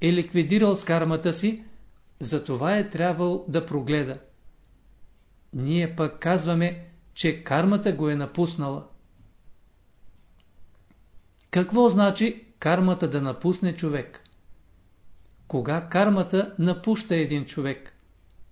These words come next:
Когато види, че няма какво повече да вземе от него. Като го погледне, кармата казва: "От този човек нищо не може да излезе."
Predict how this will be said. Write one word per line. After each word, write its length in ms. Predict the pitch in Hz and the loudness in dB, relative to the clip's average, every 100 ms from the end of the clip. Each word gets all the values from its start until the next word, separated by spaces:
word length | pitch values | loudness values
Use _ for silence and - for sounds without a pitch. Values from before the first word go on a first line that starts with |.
| - _ _ _ - _ _ _ | -20 _ _ _ -20 _ _ _
Когато 480 | - 120 160 170 156 | -6 0 0 0 0
види, 480 | 139 190 185 - - - _ - | 2 2 2 -2 -8 -20 _ -4
че 160 | 160 | -2
няма 420 | 135 156 208 190 - | 0 2 2 2 -2
какво 400 | - 160 170 165 | -6 0 0 2
повече 440 | 165 170 156 143 | 2 2 0 -2
да 120 | 139 | -2
вземе 380 | 117 143 175 175 | -2 0 0 0
от 180 | 160 165 | -2 -2
него. 300 | 143 127 127 - _ _ - - _ _ _ _ - - _ _ _ - - | -4 -4 -10 -16 _ _ -20 -20 _ _ _ _ -20 -20 _ _ _ -20 -6
Като 260 | 180 185 | -2 -2
го 160 | 151 160 | -2 -2
погледне, 800 | 160 139 170 220 214 180 - - - _ | -2 2 6 6 6 4 -2 -14 -20 _
кармата 500 | 170 165 156 156 156 | 0 2 0 -2 -2
казва: 420 | 151 151 131 143 - _ _ - - - - | -2 -2 -4 -8 -12 _ _ -20 -20 -20 -6
"От 240 | 170 165 - | -4 -4 2
този 340 | 220 196 165 | 2 4 -2
човек 560 | - 185 196 190 - - - | 0 2 2 0 -8 -20 -6
нищо 420 | 156 214 220 - | 2 2 2 0
не 100 | 214 | 2
може 320 | 185 156 143 139 | 2 0 0 0
да 80 | |
излезе." 460 | 135 131 135 127 | -2 -2 -4 -4